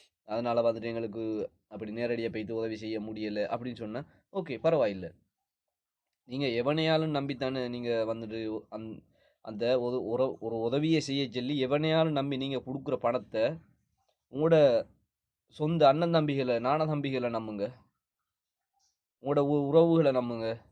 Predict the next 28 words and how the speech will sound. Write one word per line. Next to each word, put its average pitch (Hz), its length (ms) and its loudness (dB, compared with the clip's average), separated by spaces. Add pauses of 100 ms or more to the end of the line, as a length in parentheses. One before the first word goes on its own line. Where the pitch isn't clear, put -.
(180)
உங்களோட 131 60 -8
குடும்பத்துல 160 560 0
உள்ளவங்களை 135 360 2
நம்புங்க. 113 380 -6
அவங்கள 151 400 2
நம்பி 131 400 -2 (400)
அந்த 135 180 -6
விடயங்களை 143 460 2
வந்துட்டு 123 220 0
நீங்க 131 380 -6 (380)
முன்னின்று 131 440 -6
செய்யுங்க. 113 340 -4 (440)
எங்கேயாலும் 139 500 4
போற 135 220 2 (1300)
முன்ன 139 160 -2
பின்ன 135 240 -4
தெரியாத 135 460 6
ஒருத்தனை 127 520 -2
நம்பி 127 400 -2
ஒரு 127 160 0
வீடியோவை 131 440 0
பார்த்துட்டு 123 360 4
நாம 120 240 -2
காசை, 120 360 0
பணத்துகளை 120 460 0
கொடுக்கறத 120 440 -4
விட 113 340 -4 (1160)
உங்களோட 117 460 0